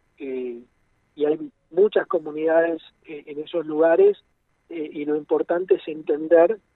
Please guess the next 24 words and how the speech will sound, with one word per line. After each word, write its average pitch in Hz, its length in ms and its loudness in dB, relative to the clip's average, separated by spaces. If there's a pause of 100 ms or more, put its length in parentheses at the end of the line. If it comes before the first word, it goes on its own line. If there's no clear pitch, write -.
(280)
eh, 139 280 -4
tanto 180 680 6
el 139 100 -2
Estado 180 540 6
como, 135 420 -8
como 143 260 -10
las 131 160 -8
comunidades 151 560 2
que, 143 220 -10
que - 140 -10
el 139 100 -8
camino 170 380 0
es 180 120 -6
el 147 100 -10
diálogo, 208 320 4
porque 156 280 -6
es - 100 -8
el 185 120 0
camino 180 380 -2
duradero, 151 640 0
¿no? 185 300 -2 (500)
Pero 220 160 4
además, 247 320 4 (260)
Jordi, 208 400 2